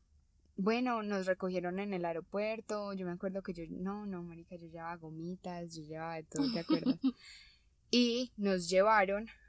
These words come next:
Speaker 1: a El Éxito. ¿Y eso? ¿Qué te acuerdas de?
Speaker 2: Me acuerdo que era como una carpa gigante en un Éxito con un montón de niños de la Fundación Éxito, pues porque estaban esperando que fuera Miley a saludar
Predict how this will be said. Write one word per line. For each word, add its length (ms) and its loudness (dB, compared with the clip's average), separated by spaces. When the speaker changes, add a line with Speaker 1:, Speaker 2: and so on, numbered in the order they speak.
Speaker 1:
a 340 6
El 180 4
Éxito. 560 2
¿Y 120 -6
eso? 160 -4
¿Qué 120 -6
te 80 -2
acuerdas 320 -4
de? 180 -10
Speaker 2:
Me 100 -2
acuerdo 300 -2
que 180 -4
era 160 -4
como 240 -2
una 240 -6
carpa 480 -2
gigante 640 -6
en 140 -4
un 140 -6
Éxito 640 -4
con 380 -2
un 100 -2
montón 280 -2
de 80 -2
niños 220 -4
de 80 -2
la 120 -6
Fundación 420 0
Éxito, 540 0
pues 140 0
porque 300 -12
estaban 280 0
esperando 360 -6
que 100 -12
fuera 200 -10
Miley 440 -4
a 60 -6
saludar 560 -4